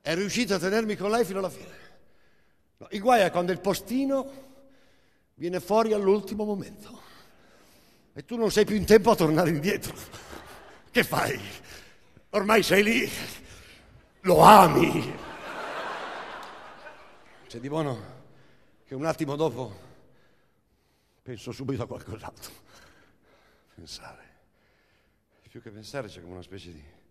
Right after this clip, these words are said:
di disagio, di amarezza. Non ho mai capito perché io per eccitarmi abbia bisogno di certe fantasie strane e contorte.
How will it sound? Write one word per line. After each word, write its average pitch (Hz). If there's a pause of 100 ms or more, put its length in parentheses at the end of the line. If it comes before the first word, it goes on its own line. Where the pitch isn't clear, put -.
(720)
di -
disagio, 73 (1500)
di 71
amarezza. - (1600)
Non 131
ho 165
mai 190
capito 120
perché 104
io 139
per 107
eccitarmi 147 (1160)
abbia 151
bisogno 139
di 113
certe 131
fantasie 123
strane 160 (400)
e -
contorte. 104